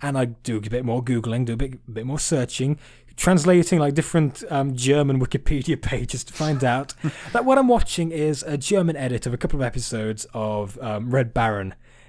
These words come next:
Speaker 1: And so, because of all of that, I hate Red Baron.
Speaker 2: That really is a shame, because I've watched a few episodes, and I've enjoyed the hell out of it, although I couldn't find anything with an English sub, so I ended up watching stuff with Portuguese subs,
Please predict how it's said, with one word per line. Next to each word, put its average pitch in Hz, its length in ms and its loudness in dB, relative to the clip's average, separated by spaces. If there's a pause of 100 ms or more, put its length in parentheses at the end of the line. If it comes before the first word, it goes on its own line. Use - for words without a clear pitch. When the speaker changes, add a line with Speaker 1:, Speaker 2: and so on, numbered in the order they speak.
Speaker 1:
And 120 160 -6
so, 110 200 -4
because 131 340 0
of 131 120 -2
all 135 140 2
of 113 80 -2
that, 107 400 -8 (140)
I 110 220 -6
hate - 1040 -8 (100)
Red 95 340 -10 (140)
Baron. 90 460 -6 (440)
Speaker 2:
That 254 160 -2
really 240 320 2
is 190 120 2
a 131 80 4
shame, 139 400 2
because 87 240 -2
I've 156 160 4
watched 143 200 0
a 131 60 0
few 110 180 2
episodes, 92 640 0
and 110 140 -4
I've 165 160 2
enjoyed 107 400 2
the 82 100 0
hell 110 200 2
out 95 160 2
of 82 60 -2
it, 78 180 -4
although 110 240 2
I 104 60 0
couldn't 139 340 -6
find 123 280 -2
anything 123 280 0
with 113 120 2
an 113 60 2
English 117 400 0
sub, 131 300 2 (320)
so 143 160 -2
I 147 40 0
ended 226 220 0
up 190 80 4
watching 190 460 -4
stuff 185 240 -2
with 170 120 -2
Portuguese 208 520 0
subs, - 420 -2